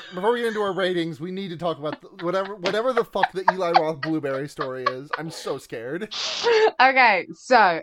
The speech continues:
Speaker 2: I think the story goes, I reread it. Um, you know, you guys know,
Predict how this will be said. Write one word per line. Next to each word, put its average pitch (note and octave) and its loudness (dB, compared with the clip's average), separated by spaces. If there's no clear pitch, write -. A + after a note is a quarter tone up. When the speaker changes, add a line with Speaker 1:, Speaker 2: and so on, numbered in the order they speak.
Speaker 2:
I A3+ 2
think C4 0
the A#3 -4
story D4+ -4
goes, F3+ -2
I F#3+ -2
reread G#3 0
it. C#3+ -2
Um, D#3+ 0
you B3 -2
know, D4 2
you B3 -4
guys D4+ 2
know, D4+ 0